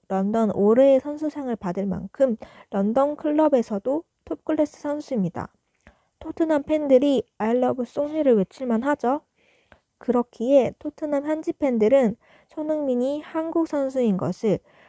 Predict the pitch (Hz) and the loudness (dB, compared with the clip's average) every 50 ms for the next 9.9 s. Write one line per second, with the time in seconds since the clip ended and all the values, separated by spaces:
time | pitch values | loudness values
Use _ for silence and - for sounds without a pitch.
0 | _ _ - - 302 - - - 302 294 285 277 262 247 - 285 294 285 - 302 | _ _ -6 -4 -4 -4 -4 -2 -2 0 0 0 0 -2 -2 -4 -4 -2 0 0
1 | 285 262 254 254 277 294 302 302 311 311 320 - 320 - 320 311 302 277 285 269 | 0 2 2 2 0 0 -2 -4 -4 -6 -6 -10 -8 -4 -4 -4 -2 0 2 2
2 | 262 262 - - - 220 208 233 254 269 262 254 220 196 170 180 196 220 - 269 | 2 2 0 -4 -4 -4 -2 -2 0 0 0 2 2 0 0 -2 -2 -2 -4 -4
3 | 262 262 240 226 190 185 190 - 277 320 349 - - - 208 202 208 233 254 269 | -4 -2 -2 -2 -2 -2 -2 -2 -2 -4 -4 -6 -6 -2 0 0 2 0 0 -2
4 | 269 240 170 117 - 208 208 190 - - - 226 196 156 - - - - _ _ | -2 -2 -2 -2 -2 -2 -2 -4 -4 -8 -8 -6 -6 -6 -6 -8 -14 -16 _ _
5 | _ _ _ _ _ _ _ _ _ _ - 240 226 214 220 - 277 262 214 - | _ _ _ _ _ _ _ _ _ _ 0 2 2 2 0 2 2 2 2 2
6 | - _ - - 320 311 320 - - 294 277 - - 208 214 233 254 240 - 202 | -2 _ -2 2 2 2 2 2 -2 -8 -8 -6 -4 -4 -2 -2 -4 -2 -2 0
7 | 208 214 - 247 254 240 233 196 190 - _ _ - - - _ _ _ _ _ | 0 2 2 2 2 2 0 -4 -8 -10 _ _ -14 -14 -14 _ _ _ _ _
8 | _ _ _ _ _ - 202 - - - 285 269 226 190 175 185 - - 269 269 | _ _ _ _ _ -4 -4 -4 -6 -6 -2 0 2 2 2 0 -2 -6 -8 -4
9 | 269 269 247 233 226 - - 202 190 - - _ _ 269 262 233 208 - | 0 0 2 2 0 0 -2 -6 -6 -8 -12 _ _ -6 -4 -4 -4 -6